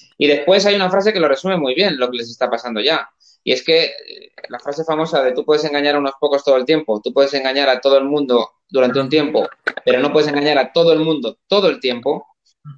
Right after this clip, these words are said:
Bueno, pues esa frase de Lincoln, pues, eh, es que es, es exactamente así. La gente ya no,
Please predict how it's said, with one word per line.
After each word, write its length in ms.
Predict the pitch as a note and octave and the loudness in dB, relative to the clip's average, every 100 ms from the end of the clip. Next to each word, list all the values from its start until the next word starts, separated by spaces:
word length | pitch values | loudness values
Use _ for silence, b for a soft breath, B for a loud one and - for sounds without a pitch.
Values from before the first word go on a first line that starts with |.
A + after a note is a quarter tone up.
| _ | _
Bueno, 160 | A#2+ G#2+ | -8 -6
pues 100 | A2+ | -6
esa 100 | C3 | -8
frase 200 | B2+ C#3 | -8 -2
de 60 | B2 | -2
Lincoln, 380 | C3 C3 C#3+ C#3 | -2 0 0 0
pues, 200 | C3 - | -6 -2
eh, 300 | B2 B2+ A#2+ - | 4 4 4 0
es 260 | C3+ - | -4 -2
que 180 | D3+ C#3 | 2 2
es, 200 | C#3+ - C3 | 2 -4 -14
es 120 | B2 | -12
exactamente 440 | A2 G#2 F#2 F#2 | -12 -10 -12 -12
así. 260 | - A2 G#2 | -8 -6 -6
La 100 | G2+ | -6
gente 300 | B2 A#2 B2+ | -6 -2 2
ya 260 | B2+ C#3 | 2 2
no, 160 | A2+ | 0